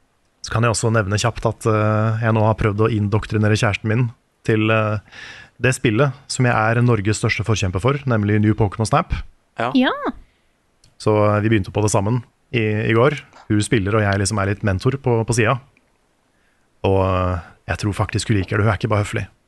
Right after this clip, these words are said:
Speaker 2: Å ja.
Speaker 1: Så det er litt hyggelig, da. At, eh, at jeg kan, jeg kan spre gleden for, eh, New Pokémon Snap.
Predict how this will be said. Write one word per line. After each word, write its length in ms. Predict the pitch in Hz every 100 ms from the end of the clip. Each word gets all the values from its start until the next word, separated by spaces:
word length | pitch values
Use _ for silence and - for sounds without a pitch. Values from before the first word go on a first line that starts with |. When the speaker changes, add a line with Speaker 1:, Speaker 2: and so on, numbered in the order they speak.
| _ _ _ _ 123
Speaker 2:
Å 60 | 107
ja. 100 | 123 - _ _ _ _ _ _ -
Speaker 1:
Så 80 |
det 60 | 104
er 60 | 101
litt 80 | 98
hyggelig, 220 | 95 95
da. 60 | - _ _ _ _ _ _ _ _ _ -
At, 180 | 101 -
eh, 420 | 98 92 90 92 - -
at 60 | -
jeg 100 | 107
kan, 220 | 117 110
jeg 160 | 107 113
kan 80 | 113
spre 300 | - 110 110
gleden 420 | 110 110 95 107 110 - _
for, 220 | - 107
eh, 380 | 104 101 101 101
New 140 | 104 101
Pokémon 300 | 107 - 104
Snap. 260 | 123 135